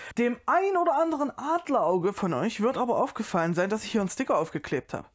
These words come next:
Findet ihr den? Ja gut, ihr könnt ihn nicht finden, weil es ist kein Sticker. Weil wir haben bei diesem Set einen Print. Also nochmal drüber nachdenken, wir haben das. Und wir haben bei dem Set einen Print.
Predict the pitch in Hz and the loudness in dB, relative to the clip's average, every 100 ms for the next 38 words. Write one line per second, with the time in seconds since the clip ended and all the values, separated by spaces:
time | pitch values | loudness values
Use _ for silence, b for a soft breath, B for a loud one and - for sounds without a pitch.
0 | _ _ - 190 233 240 269 269 370 - | _ _ -4 0 0 0 0 -2 -4 -10
1 | _ _ B B B 196 254 302 339 349 | _ _ B B B 0 2 0 0 -2
2 | 440 381 226 - 190 165 208 415 - - | 0 0 0 0 -2 2 0 0 -4 0
3 | 233 214 - 147 139 B B - 175 254 | 0 0 -4 -4 -6 B B 0 2 2
4 | 285 285 285 220 254 240 190 - 262 247 | 0 2 2 2 0 0 -2 -2 -2 2
5 | 214 151 175 175 185 - _ - 202 214 | 0 0 0 0 -2 -6 _ -4 0 2
6 | 214 180 185 180 185 - 285 311 330 208 | 2 2 0 2 2 2 2 2 2 2
7 | 180 160 165 - - - _ _ _ _ | 2 4 2 2 -6 -12 _ _ _ _
8 | _ B B B B _ 403 320 220 180 | _ B B B B _ 2 4 4 2
9 | 180 185 185 208 247 - 285 - | 2 2 0 0 0 0 0 -2